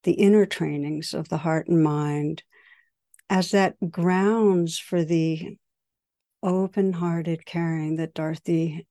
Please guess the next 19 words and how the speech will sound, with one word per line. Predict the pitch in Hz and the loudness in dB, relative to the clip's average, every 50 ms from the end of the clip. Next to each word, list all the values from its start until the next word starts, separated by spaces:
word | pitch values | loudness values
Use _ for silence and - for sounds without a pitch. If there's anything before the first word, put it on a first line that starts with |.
| - 180 | -8 -4
Day | - 170 165 160 165 170 | -2 0 0 0 -2 -2
saw | 165 - - 175 165 156 | -4 -6 -6 -4 -4 -4
happen-, | 165 - - 165 165 - - - - _ _ _ - | -4 -6 -6 -8 -8 -8 -10 -12 -12 _ _ _ -12
happening | - - 180 175 170 175 165 156 156 | -6 -4 -4 -2 0 2 2 2 2
spontaneously | 147 - - 165 160 147 - - - 170 175 180 180 170 - - - - - - - - - - _ _ _ _ - | 0 0 -2 0 0 -2 -2 0 2 4 4 4 4 2 0 -2 -6 -6 -6 -8 -8 -10 -12 -16 _ _ _ _ -4
during | - 180 165 165 160 | 0 2 2 4 2
the | 156 151 151 | 2 2 0
earthquake. | 156 151 - - - 147 - - 185 - - - _ _ _ _ _ _ _ _ _ _ _ _ _ _ _ _ _ _ _ _ _ _ _ _ _ _ _ _ _ _ _ _ _ _ _ _ _ _ _ _ _ _ _ _ _ _ _ _ _ _ _ _ _ _ _ _ _ _ _ _ - | -2 -4 -6 -6 -6 -6 -6 -8 -10 -16 -20 -20 _ _ _ _ _ _ _ _ _ _ _ _ _ _ _ _ _ _ _ _ _ _ _ _ _ _ _ _ _ _ _ _ _ _ _ _ _ _ _ _ _ _ _ _ _ _ _ _ _ _ _ _ _ _ _ _ _ _ _ _ -10
So, | - - - 247 233 226 | -6 0 2 4 4 4
friends, | 220 - 196 180 170 165 165 165 165 160 165 - - - _ _ _ _ _ - | 4 2 2 2 4 4 6 4 4 2 0 -4 -12 -16 _ _ _ _ _ -6
here | 180 175 185 185 190 | -2 0 0 2 2
we | 196 196 202 190 | 2 2 0 0
are, | 170 160 160 160 156 156 160 160 160 160 - - - | 0 0 -2 -2 -2 -4 -4 -4 -6 -6 -8 -8 -6
and | 196 175 165 165 | -4 -2 -2 0
our | 165 165 165 165 165 160 | -2 -2 -2 -4 -4 -4
entire | - - 180 160 160 165 - - - 175 170 170 170 170 170 170 170 170 165 151 143 - _ _ _ | -6 -4 -2 -2 -2 -4 -6 -10 -8 -6 -4 -4 -2 -2 -2 -2 -2 -4 -4 -6 -8 -14 _ _ _
world | - - 170 175 180 180 175 165 165 160 165 160 160 - | -12 -8 -4 -2 -2 0 -2 -2 -2 -4 -6 -6 -6 -8
is | 175 165 - | -8 -8 -8
quaking. | - - - 175 160 160 160 - - - - 143 | -8 -6 -4 -4 -4 -4 -6 -8 -10 -10 -10 -14